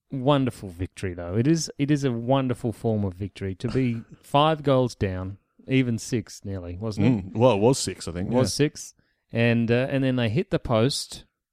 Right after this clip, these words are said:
Speaker 1: and take a mark barely a second or milliseconds
Speaker 2: <laughs>
Speaker 1: after the siren
Speaker 2: Yeah.
Speaker 1: from a bloke that's already kicked two from the same position.
Speaker 2: Would have been really good for, uh, Channel seven to, I don't know,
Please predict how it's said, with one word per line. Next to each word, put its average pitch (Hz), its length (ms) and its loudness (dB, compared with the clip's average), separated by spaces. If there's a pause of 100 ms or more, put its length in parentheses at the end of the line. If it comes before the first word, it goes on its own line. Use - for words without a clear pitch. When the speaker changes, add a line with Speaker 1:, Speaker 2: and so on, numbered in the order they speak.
(300)
Speaker 1:
and 160 520 2
take 143 200 0
a 135 60 -2
mark 127 340 -2 (220)
barely 185 280 2
a 127 60 2
second 117 580 -2 (180)
or 113 220 2
milliseconds 120 880 0
Speaker 2:
<laughs> 127 60 4
Speaker 1:
after 123 320 2
the 104 120 -2
siren 104 600 -2 (260)
Speaker 2:
Yeah. 90 240 -6 (560)
Speaker 1:
from 120 160 2
a - 20 0
bloke 120 220 4
that's 110 200 -8
already 117 220 2
kicked - 260 -6
two 113 180 -2
from 107 160 -6
the 101 60 -4
same 107 280 -6
position. 101 380 -8 (580)
Speaker 2:
Would 196 200 -2
have 262 60 2
been 156 220 6
really 170 260 6
good 131 260 4
for, 110 260 2
uh, 98 200 2
Channel 113 340 0
seven 107 400 -2
to, 92 440 -2
I 104 80 0
don't 85 140 -6
know, 90 260 0